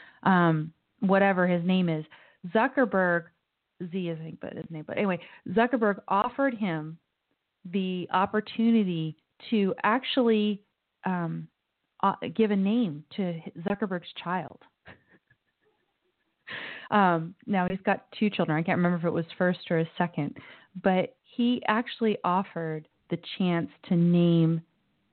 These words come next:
his child, and the guy refused, actually, which I guess is good. Yeah, two thousand fifteen, asked the Chinese president, they do call it president, dictator, whatever, uh, whether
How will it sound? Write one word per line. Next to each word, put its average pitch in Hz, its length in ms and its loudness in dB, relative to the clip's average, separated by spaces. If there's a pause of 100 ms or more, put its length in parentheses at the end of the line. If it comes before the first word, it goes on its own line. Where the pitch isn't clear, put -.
his 175 180 2 (180)
child, 147 400 -2 (400)
and 165 520 4 (540)
the 156 300 0
guy 160 120 4
refused, 151 560 -2 (280)
actually, 151 480 -4
which 156 240 -8
I 160 140 -6
guess 160 200 -8
is 147 160 -10
good. 143 220 -2 (440)
Yeah, 151 260 4 (520)
two 269 120 2
thousand 247 260 2
fifteen, 233 580 0 (480)
asked 190 280 -4
the 226 60 -4
Chinese 220 420 0
president, 170 420 -2
they 160 100 -12 (120)
do 170 100 -6
call 147 220 -10
it - 100 -16
president, 147 480 -12 (320)
dictator, 151 480 -16
whatever, 151 340 -14 (1000)
uh, 160 240 -2 (100)
whether 220 520 2